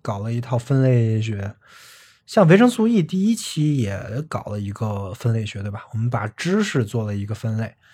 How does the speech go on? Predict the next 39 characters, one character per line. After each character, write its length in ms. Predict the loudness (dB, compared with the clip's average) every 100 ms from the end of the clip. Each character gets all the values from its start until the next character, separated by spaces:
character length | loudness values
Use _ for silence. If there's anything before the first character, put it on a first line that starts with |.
| -20 _ _ _ _ _ _
但 140 | 0
是 80 | 2
这 120 | 2
些 160 | 0 0
分 380 | 0 0 2
类 400 | 2 2 2 -2 -8 _ 0
为 140 | 0
什 220 | 2 0
么 120 | 0 2
能 180 | 0
分 320 | 0 0 0 0
呢？ 160 | -4 -4
都 100 | -4
是 100 | -2
怎 180 | -4 -10
么 140 | -14
分 320 | -8 -2 0
的 120 | 0
呢？ 140 | -2 -4 -12 _ _ _ _ _ _ _ _ _ -20 -20 -20 -20 _ 4
这 160 | 6
个 140 | 8 6
我 80 |
们 100 | 4
可 180 | 2 4
以， 540 | 6 6 4 -2 -8 -16 _ _ _ _ _ _ _ _ -10
呃， 480 | -6 -6 -8 -10 -14
复 200 | 0 4
用 160 | 6
一 60 | 4
下 280 | 4 2 0
计 240 | -4 -2
算 200 | 2 2
机 380 | 2 2 2 4
的 340 | 6 4 2
一 80 | -6
些 160 | -6 -6
知 260 | -6 -8
识 180 | -8
啊。 60 | -10